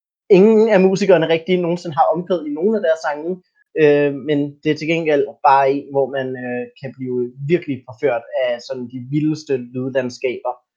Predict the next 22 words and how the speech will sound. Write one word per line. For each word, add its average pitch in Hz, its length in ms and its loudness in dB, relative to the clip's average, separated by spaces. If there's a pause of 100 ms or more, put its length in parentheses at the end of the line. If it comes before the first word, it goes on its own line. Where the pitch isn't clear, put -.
(400)
Øhm, 131 400 2
og 143 380 2
vi 190 80 2
har 208 220 2 (180)
nogle 170 440 -2
nye 160 380 0 (280)
navne, 175 400 2
plus 240 180 -2 (200)
en, 156 160 0
øh, 135 240 2
sådan 139 240 -8
strukturel 147 840 0
nyhed 196 260 4 (200)
i - 80 -12
forhold 156 280 0 (100)
til, 151 120 -10 (160)
øh, 139 100 -4 (520)
øhm, 135 400 2 (260)
i 156 100 -6
forhold 151 220 0
til 156 160 -4
regeringens, 156 720 0